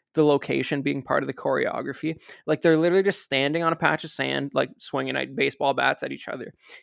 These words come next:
It's really h-, horrifying that this was called the rematch of the century.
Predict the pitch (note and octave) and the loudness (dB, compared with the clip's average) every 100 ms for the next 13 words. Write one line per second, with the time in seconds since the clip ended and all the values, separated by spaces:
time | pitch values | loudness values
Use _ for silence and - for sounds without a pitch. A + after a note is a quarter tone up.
0 | - D3+ - C3+ C#3 D#3 D#3 D3 C#3 _ | -4 -4 -4 -4 2 4 4 0 -4 _
1 | _ _ _ _ _ - - - - C#3 | _ _ _ _ _ -20 -20 -8 0 2
2 | C#3 C#3 C3+ C3+ C3 C3 C3 - C#3 B2+ | 2 0 -2 -4 -6 -8 -8 -2 -2 0
3 | - A2 C3 C#3 - D3+ - - - F3+ | -4 -6 -6 -6 -10 -14 -14 -14 -14 -16